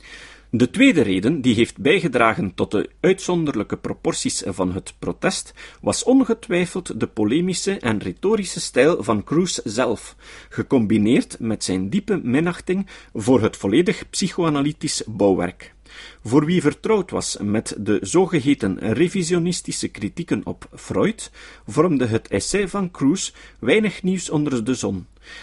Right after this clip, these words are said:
Maar daar waar de kritieken voorheen verspreid waren in de vakliteratuur, als relatief ongevaarlijk speldenprikken voor de machtige psychoanalytische mythe, presenteerde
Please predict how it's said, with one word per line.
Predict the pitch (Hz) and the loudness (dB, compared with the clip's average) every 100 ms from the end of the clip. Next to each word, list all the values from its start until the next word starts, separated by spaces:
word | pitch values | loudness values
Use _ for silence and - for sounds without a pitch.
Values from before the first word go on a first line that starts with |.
| - | -6
Maar | 101 101 98 - | 2 2 2 -2
daar | 98 151 147 - - | 2 4 4 0 -8
waar | - 98 98 92 | -2 0 0 -2
de | |
kritieken | - 113 101 196 151 113 65 | -8 -8 -4 -2 0 0 -2
voorheen | 95 110 98 131 135 - | -2 -2 2 2 2 0
verspreid | 98 - - 180 180 110 | -4 -6 -2 0 0 0
waren | 101 95 95 | 0 0 -2
in | 101 98 | -2 0
de | 90 85 | 0 -4
vakliteratuur, | 95 180 - 214 240 190 - 202 254 - - - - - | -4 -6 -4 -6 -4 -4 -2 -2 -2 -4 -20 -20 -20 0
als | 120 113 | 0 2
relatief | - 123 208 190 190 - | 2 4 4 4 0 -4
ongevaarlijk | - 196 147 127 143 139 - - | 0 0 0 0 2 2 -4 -8
speldenprikken | - - 175 147 113 92 92 98 - | -10 0 2 2 0 -2 -2 -2 -2
voor | 98 101 | -2 -2
de | 92 | -2
machtige | 139 151 - 104 | -2 -4 -4 -4
psychoanalytische | 95 - 170 - 120 107 98 92 - - | -6 -4 -6 -2 -2 -2 -4 -8 -10 -6
mythe, | 90 120 - 233 247 - - - _ | -4 -4 -2 -2 -4 -12 -20 -20 _
presenteerde | 107 98 104 90 - 175 156 110 | 0 2 0 0 4 4 4 -2